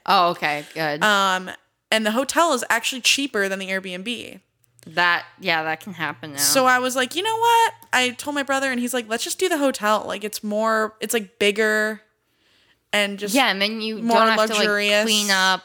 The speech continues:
Speaker 1: and
Speaker 2: Yeah, so we're gonna do the hotel, I think. I'm really excited.
Speaker 1: Yeah, that'll be so fun. I'm really
Speaker 2: I
Speaker 1: proud of you.
Speaker 2: cannot wait.
Speaker 1: Travel bug has bit
Speaker 2: Yeah, my travel
Speaker 1: Billy.
Speaker 2: bug has been bit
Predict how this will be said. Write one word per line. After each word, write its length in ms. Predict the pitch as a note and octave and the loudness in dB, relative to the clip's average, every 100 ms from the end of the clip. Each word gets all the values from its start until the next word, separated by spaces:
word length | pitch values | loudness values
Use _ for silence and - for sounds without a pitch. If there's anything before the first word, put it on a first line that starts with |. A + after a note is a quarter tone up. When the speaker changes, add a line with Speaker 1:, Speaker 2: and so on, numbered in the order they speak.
| - | -6
Speaker 1:
and 420 | F#3 E3 D#3+ D#3 | -6 -6 -8 -2
Speaker 2:
Yeah, 280 | G4+ A#3+ - | 2 2 0
so 240 | - C4 | -2 -2
we're 100 | C4+ | -2
gonna 140 | E4 E4+ | -4 -4
do 80 | D4+ | -2
the 80 | B3+ | -2
hotel, 360 | A#3 A3 G#3 | -2 -2 -2
I 140 | A3 B3+ | -2 -4
think. 360 | D4+ D#4+ - - | -8 -10 -14 -12
I'm 160 | A3 | -8
really 220 | G#3+ G#3 G3+ | -6 -6 -6
excited. 480 | - - A3 G#3 G3 | -8 -6 -6 -8 -14
Speaker 1:
Yeah, 260 | - C4+ E4+ | -4 0 0
that'll 260 | F#3 F#3 B3+ | 0 -2 0
be 100 | D4+ | -2
so 320 | D4 - A3+ | -4 -2 -2
fun. 280 | A#3 A#3+ G#3 | 0 0 0
I'm 140 | D#3 F#3 | -2 -4
really 140 | G3+ | 0
Speaker 2:
I 140 | F#3+ G3+ | 0 0
Speaker 1:
proud 200 | G3+ A3 | 0 0
of 60 | F#3+ | -2
you. 60 | |
Speaker 2:
cannot 500 | F#3+ F#3+ F#3 F3+ E3+ | 0 0 0 -2 -4
wait. 480 | - G#2 G#2 - - - _ _ | -6 -8 -10 -12 -16 -18 _ _
Speaker 1:
Travel 340 | - G#3 G3+ G3+ | -2 -2 -2 -4
bug 280 | G3+ G3+ G3+ | -4 -4 -8
has 180 | F#3+ | -12
bit 560 | - - F#3+ - - - _ _ _ | -10 -2 -2 -2 -18 -20 _ _ _
Speaker 2:
Yeah, 160 | A#3 A#3 | 0 2
my 140 | G3+ | 2
travel 260 | G#3 F#3+ A3 A3+ | 0 2 2 2
Speaker 1:
Billy. 20 | |
Speaker 2:
bug 160 | A3+ A3+ | 0 -2
has 120 | G3+ | -6
been 200 | A3 G3 | -10 -6
bit 220 | G3+ - | -6 -6